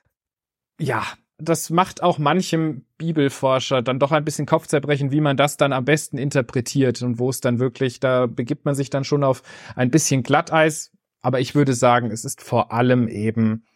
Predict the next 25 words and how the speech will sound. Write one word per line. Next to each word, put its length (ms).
das 180
Synonym 840
und 300
nicht 320
so, 160
dass 200
man 160
da 160
wirklich 400
einen 140
Basilisken 720
mit 240
Todesblick 800
tatsächlich 640
sah. 160
Man 180
wollte 260
halt 180
einfach 320
nicht 180
immer 160
die 100
gleichen 400
Worte 280
schreiben. 420